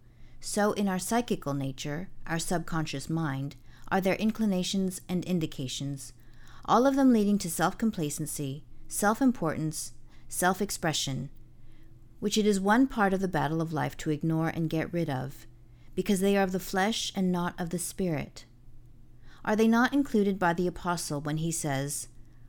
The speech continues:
"I keep under my body and bring it into subjection"? For these reasons, which can only be very briefly indicated, we eschew educational means which proclaim that their object is self-expression,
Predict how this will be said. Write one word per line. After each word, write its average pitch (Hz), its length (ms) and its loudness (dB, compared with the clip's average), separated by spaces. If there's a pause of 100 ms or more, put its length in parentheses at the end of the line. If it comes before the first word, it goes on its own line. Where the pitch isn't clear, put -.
"I 160 100 0
keep 233 400 0
under 202 220 2
my 185 200 2
body 139 520 -2 (100)
and 170 220 -2
bring 175 180 0
it 190 240 -2
into 170 240 -2
subjection"? 160 800 -4 (1040)
For 226 160 4
these 262 280 4
reasons, 190 540 4 (240)
which - 180 -2
can 220 200 4
only 226 260 4
be 214 160 4
very 185 260 4
briefly 185 440 0
indicated, 143 640 -4 (320)
we 202 180 0
eschew 220 380 4
educational 190 680 0
means 160 400 2
which - 180 -6
proclaim 160 600 -2 (260)
that 175 140 -4
their 170 160 2
object 185 480 0
is 170 120 -4
self-expression, 143 920 -4